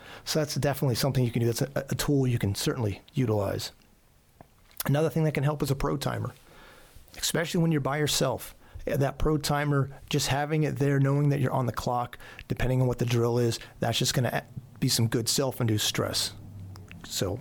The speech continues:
the pro timer works. Uh, another good thing is to video yourself or have your phone re-, record it, whatever. So especially when you're, when you're by yourself,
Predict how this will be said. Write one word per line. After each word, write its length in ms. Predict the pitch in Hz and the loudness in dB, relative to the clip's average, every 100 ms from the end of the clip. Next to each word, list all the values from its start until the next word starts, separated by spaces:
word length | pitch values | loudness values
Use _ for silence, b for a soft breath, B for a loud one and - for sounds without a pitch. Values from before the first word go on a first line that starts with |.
| - | -8
the 60 | - | -4
pro 140 | 147 | -2
timer 280 | 139 135 117 | 0 0 0
works. 440 | 123 127 - - - B B B B B | 0 -2 -4 -10 -10 B B B B B
Uh, 160 | - 117 | -4 0
another 240 | 120 139 147 | 2 2 2
good 160 | 156 | -2
thing 340 | - 156 165 170 | 0 2 2 2
is 360 | 120 117 - - - b b b b b b - | 2 0 -2 -8 -20 b b b b b b -10
to 100 | - | -2
video 420 | 110 113 131 165 170 | 0 2 2 2 2
yourself 600 | 165 - 160 165 - - - B B B B - | 2 2 0 0 -2 -6 -14 B B B B -2
or 380 | 131 127 107 - | 0 0 -2 -2
have 180 | 139 135 | -2 0
your 80 | 104 | -2
phone 500 | - 143 151 160 135 | 0 2 2 2 2
re-, 200 | 135 143 | 0 2
record 440 | 143 143 143 143 143 | 2 2 2 2 0
it, 140 | - - B B B B | -4 -20 B B B B
whatever. 380 | 127 135 135 131 | 0 0 2 0
So 420 | - 139 127 - B B - - - - - | 2 2 0 -2 B B -20 -20 -20 -20 -8
especially 380 | - 170 185 185 | -4 -2 -2 2
when 80 | 165 | 2
you're, 120 | 143 | 2
when 140 | 139 135 | 2 2
you're 80 | 127 | 2
by 160 | 139 | 0
yourself, 580 | 139 - 143 135 - | 0 2 0 0 -4